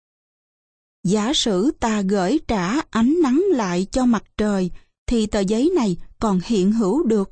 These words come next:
không? Không có ánh nắng mặt trời, không có gì có thể tồn tại cả. Cũng vậy, nếu ta gửi trả bác tiều phu lại cho bố mẹ bác, thì tờ giấy này cũng không thể nào có mặt.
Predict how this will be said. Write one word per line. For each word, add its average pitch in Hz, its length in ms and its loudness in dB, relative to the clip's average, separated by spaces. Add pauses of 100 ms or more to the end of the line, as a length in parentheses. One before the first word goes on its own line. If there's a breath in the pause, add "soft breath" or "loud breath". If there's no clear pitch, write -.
không? 294 260 0 (920)
Không 214 320 0
có 202 120 -2
ánh 277 180 2
nắng 285 240 2
mặt 190 100 -2 (140)
trời, 190 320 -2 (360)
không 302 340 2
có 269 380 -2
gì 202 280 0 (220)
có - 80 0
thể 247 180 0
tồn 202 420 -2
tại 190 380 -4 (100)
cả. 208 240 -4 (760)
Cũng 269 280 2
vậy, 196 280 0 (240 soft breath)
nếu 247 360 0
ta 202 260 -2
gửi 185 400 -2
trả 196 260 -2
bác 311 320 -4
tiều 185 180 2
phu 214 280 0
lại 180 380 -2
cho 202 320 -2
bố 220 340 2
mẹ 180 220 0
bác, 247 280 -2 (400)
thì 226 140 0
tờ 208 120 -2
giấy 220 340 0
này 196 200 0 (340 soft breath)
cũng 220 220 2 (100)
không 208 240 0
thể 208 160 -2
nào 214 300 -2
có 247 280 -2
mặt. 196 180 -2